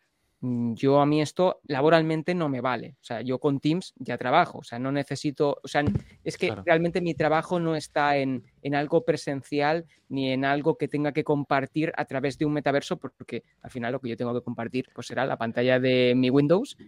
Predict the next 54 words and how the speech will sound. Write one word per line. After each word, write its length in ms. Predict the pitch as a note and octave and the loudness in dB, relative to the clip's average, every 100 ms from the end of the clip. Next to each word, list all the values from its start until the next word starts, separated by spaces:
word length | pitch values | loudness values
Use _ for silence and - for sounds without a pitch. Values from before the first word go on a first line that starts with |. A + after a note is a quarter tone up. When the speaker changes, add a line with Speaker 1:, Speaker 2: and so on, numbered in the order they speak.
| - | -10
Speaker 1:
le 120 | C3 | -8
enseño 360 | A#2+ C3 C3+ C3 | -4 -2 0 2
el 100 | C#3 | 0
Excel 300 | - C#3 C3+ | 0 -2 0
de 100 | C#3 | 0
turno 360 | E3 F3 A3 | 0 0 0
o 80 | G3 | 0
le 100 | C3 | 0
enseño 580 | A#2 B2+ C3 C3+ C3+ C3+ | -2 -4 -2 0 2 2
un 120 | C#3+ | 0
informe 400 | C#3 - D3 C#3 | -2 -2 -2 2
de 100 | C#3 | 4
algo 280 | C#3+ D#3 G3 _ _ - | 4 4 0 _ _ -4
y 60 | C3 | -2
a 60 | |
mí 100 | B2+ | -2
el 60 | C3 | -2
metaverso 420 | C3+ C#3 C#3 E3 | -2 -2 -2 -4
no 80 | D#3 | -6
se 120 | - | -6
aplica, 380 | - F3 C#3 A#2+ - _ | -2 0 0 -4 -10 _
pero 260 | D#3+ E3 D#3+ _ - - | 4 4 4 _ -12 -2
tengo 240 | F3+ G#3 | 2 2
claro 340 | F#3+ F#3 G3+ | 4 2 2
que 80 | G3+ | -4
sí 180 | F3 D#3+ | -8 -4
que 120 | E3 | -4
tiene 440 | D3 D#3+ D#3 D3+ C#3 | 0 0 0 -2 -2
su 160 | - | -2
utilidad 380 | D#3 D#3+ D3 D#3 | -2 0 2 2
sobre, 320 | - D#3+ D3 - - - | 0 -2 -2 -4 -20 -10
para, 280 | - D#3+ D3 | -2 2 2
para 200 | - D#3+ | 2 2
un 100 | G#3+ | 2
nicho 220 | A3 - | 0 -2
concreto 400 | F#3+ F3 A3+ A3 | -2 2 2 2
o 80 | F3+ | 0
para 180 | D#3+ C#3 | 0 -2
tareas 360 | C#3 D#3+ E3 - | 0 -2 -4 -4
concretas 480 | D3 D#3 D3 D#3 | -4 -4 -2 -2
dentro 280 | C#3 C#3+ C#3+ | -2 -4 -2
de, 260 | C3 B2 A#2 _ - | -2 -2 -2 _ -8
del 100 | C3+ | -4
mundo 240 | C#3 C3 - - | -2 -4 -8 -6
laboral, 320 | A#2+ B2 C3 | -2 0 0
ya 100 | - | -4
sea 120 | - | -10
formación 600 | A2+ A#2 A#2+ G3+ F#3 F3 C3+ | -10 -10 -2 0 0 0 -4
o 100 | A#2+ | -6
soporte 440 | - F#3 - B2+ | -6 -6 -4 -6
o 80 | A#2+ | -8
algo 140 | A2+ | -8
de 40 | |
eso. 120 | A2+ | -12